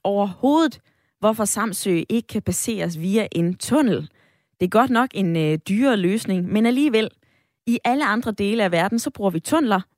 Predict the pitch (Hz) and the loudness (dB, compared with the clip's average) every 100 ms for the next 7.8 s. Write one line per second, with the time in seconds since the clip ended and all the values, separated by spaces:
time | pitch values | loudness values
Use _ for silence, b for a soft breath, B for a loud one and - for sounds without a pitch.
0 | _ 196 180 165 156 175 220 180 175 - | _ 2 4 4 2 0 -2 -2 -4 -6
1 | 165 - 175 151 - 156 175 - - 185 | -8 -6 -4 -4 -2 -2 -2 -6 -6 -6
2 | 180 160 - - - B B B B B | -4 -6 -8 -12 -20 B B B B B
3 | B B B - 214 277 277 285 233 214 | B B B -2 2 2 2 0 0 0
4 | 254 254 202 - 240 247 202 175 262 240 | 2 2 2 0 -2 0 0 0 0 0
5 | 180 226 214 285 196 170 214 - 262 247 | 0 -2 0 0 2 0 -2 -2 -2 0
6 | 208 202 190 180 180 226 208 - 196 240 | 0 0 0 0 0 0 -2 -2 -2 0
7 | 254 202 220 185 - 240 202 165 | 0 0 0 0 0 0 0 -2